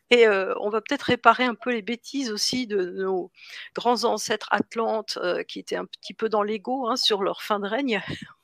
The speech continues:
<laughs> Et il y a une modification climatique à cause de, du changement d'axe. Donc là, euh, ce nouvel équateur, c'est-à-dire que l'axe de la Terre reprend son axe vertical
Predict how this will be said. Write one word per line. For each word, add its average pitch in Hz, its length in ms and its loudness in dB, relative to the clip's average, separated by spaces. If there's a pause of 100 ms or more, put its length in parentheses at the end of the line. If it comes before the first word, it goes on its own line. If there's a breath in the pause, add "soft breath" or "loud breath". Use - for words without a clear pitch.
<laughs> 381 640 0
Et - 200 6
il 208 60 -2
y 202 40 6
a 196 60 4
une 208 140 -2
modification 220 760 -4
climatique 233 720 -2
à 190 80 -4
cause 247 260 -2
de, 196 140 -2
du 185 180 -12
changement 226 420 -2
d'axe. 269 300 2 (360 loud breath)
Donc 208 260 -6
là, 285 160 8 (420 soft breath)
euh, 190 240 4 (160)
ce - 240 -2
nouvel 262 380 4
équateur, 240 640 0
c'est-à-dire 233 440 -2
que 220 100 -2
l'axe 240 520 4
de 226 100 2
la 214 160 2
Terre 214 260 0
reprend 247 580 -2
son 180 340 -4
axe - 340 -4
vertical 208 580 0